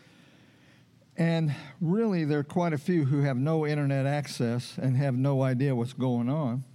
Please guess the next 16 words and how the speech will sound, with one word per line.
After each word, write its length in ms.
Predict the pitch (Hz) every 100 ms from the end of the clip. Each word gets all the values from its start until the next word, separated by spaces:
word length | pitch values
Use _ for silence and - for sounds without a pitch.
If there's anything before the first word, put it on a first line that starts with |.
| -
So 260 | - 139 135
as 80 |
your 80 | 123
Sunday 260 | - 208 202
school 260 | - 143
teacher, 360 | 131 143 139 147
like 260 | 123 120 117
I've 140 | 110
always 280 | 131 151 151
done, 380 | 139 127 117 135 - - - - -
and 120 | 135
your 120 | 123
lay 180 | 135 170
leader, 260 | 170 147 147
I'm 140 | 202
gonna 260 | 202 170